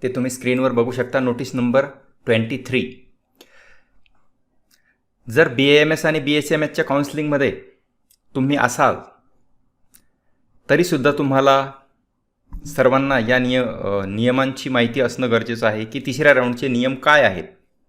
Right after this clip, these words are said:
खूप गरजेचं आहे. कालच मी व्हिडिओ बनवलेला, बनवलेला होता शेड्यूल संदर्भात, तो तुम्ही बघितलेला असेल.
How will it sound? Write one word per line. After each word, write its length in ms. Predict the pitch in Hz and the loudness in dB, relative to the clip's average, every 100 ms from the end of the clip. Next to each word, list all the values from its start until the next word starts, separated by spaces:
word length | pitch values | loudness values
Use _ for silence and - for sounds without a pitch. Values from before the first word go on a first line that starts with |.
| _ _ _ _ _ _ _ _ _ _ _ _ _ _ _ _ _ - | _ _ _ _ _ _ _ _ _ _ _ _ _ _ _ _ _ -2
खूप 220 | 180 160 | 0 6
गरजेचं 420 | 147 123 131 135 | 4 6 2 2
आहे. 200 | 107 85 - _ _ _ _ _ _ - | 0 -4 -16 _ _ _ _ _ _ 0
कालच 320 | 127 143 165 | 2 2 -2
मी 160 | 151 | -6
व्हिडिओ 300 | 143 117 139 | -2 0 0
बनवलेला, 560 | 135 135 131 127 127 123 | 2 2 2 0 -2 -4
बनवलेला 520 | 101 120 123 127 127 | -2 0 0 0 0
होता 200 | 120 98 120 | -2 -2 -4
शेड्यूल 280 | 127 120 | -2 -2
संदर्भात, 460 | 113 107 104 104 123 - _ - _ - | -4 -4 -4 -4 -6 -8 _ -20 _ -2
तो 160 | 131 127 | -2 0
तुम्ही 180 | 123 | -4
बघितलेला 520 | 117 117 117 120 113 107 | -2 -2 -2 0 2 2
असेल. 440 | - 117 - | 0 -6 -6